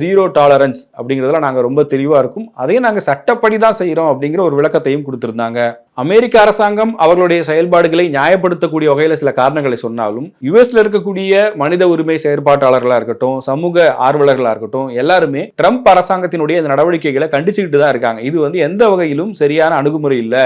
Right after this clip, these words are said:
டீபோர்டேஷன், இமிகிரேஷன், இந்த மாதிரி பிரச்சனைகள் இருக்க தான் செய்யுது. அதுல தவறு செய்பவர்களை தண்டிப்பது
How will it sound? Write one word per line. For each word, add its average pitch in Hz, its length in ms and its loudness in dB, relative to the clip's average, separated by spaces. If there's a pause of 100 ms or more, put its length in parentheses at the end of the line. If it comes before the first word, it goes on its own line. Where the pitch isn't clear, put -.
(280)
டீபோர்டேஷன், 151 720 0 (200)
இமிகிரேஷன், 151 560 -2
இந்த 143 160 -8
மாதிரி 147 220 2
பிரச்சனைகள் 190 460 -2
இருக்க 160 160 0 (100)
தான் 175 160 -2
செய்யுது. 131 200 -4 (100)
அதுல 147 300 0
தவறு 220 200 4 (100)
செய்பவர்களை 170 440 0 (100)
தண்டிப்பது 151 440 -2